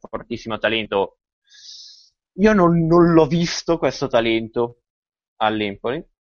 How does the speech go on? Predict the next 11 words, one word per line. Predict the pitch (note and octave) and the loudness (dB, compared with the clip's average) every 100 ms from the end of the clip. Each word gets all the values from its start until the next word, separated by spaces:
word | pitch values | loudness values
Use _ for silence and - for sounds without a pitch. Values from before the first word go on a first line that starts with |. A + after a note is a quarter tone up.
| _ _ _ _ _ _ _ | _ _ _ _ _ _ _
Eh, | - A#2 A2 A2 G#2+ - | 2 4 6 6 4 2
e | - C#3+ C#3 | 0 0 2
è, | C3 | 0
poi | C3+ C3+ B2+ | 0 2 2
è | A#2+ | 0
rimasto | A2+ A2+ - A#2 | -2 -6 -6 -6
Nainggolan. | A2 A2 A#2 A2+ G#2+ G2+ - _ _ | -6 -2 0 0 -2 -8 -10 _ _
Hai | - C#3+ C#3 | -4 -2 -2
un | B2+ | -6
grande | B2 B2+ C3 | -2 -2 0
attacco. | C#3+ - B2 B2+ - - B2+ C3 - | -2 0 0 0 -4 -8 -4 -4 -6